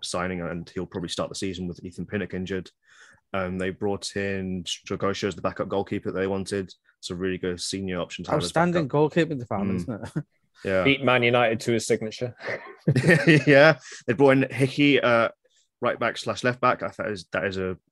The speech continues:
Speaker 1: superb signing there.
Speaker 2: Mm-hmm.
Speaker 1: It does feel like now, I think they've probably settled with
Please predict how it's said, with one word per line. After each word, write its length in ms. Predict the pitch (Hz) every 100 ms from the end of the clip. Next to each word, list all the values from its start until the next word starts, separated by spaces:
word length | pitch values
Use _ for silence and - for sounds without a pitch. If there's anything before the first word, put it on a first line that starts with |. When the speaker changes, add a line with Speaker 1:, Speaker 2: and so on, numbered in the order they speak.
| _
Speaker 1:
superb 400 | - 101 98 90
signing 280 | 92 87 90
there. 320 | 107 101 95
Speaker 2:
Mm-hmm. 180 | 117 113 110 _ _ _ _ -
Speaker 1:
It 100 | 113
does 220 | 107 98
feel 240 | - 110
like 380 | 101 95 - - - _ - - - _
now, 500 | - 113 107 113 101
I 260 | 101 101 98
think 160 | 123
they've 180 | 107 101
probably 160 | - 95
settled 520 | - 101 101 95 90 -
with 200 | 92 87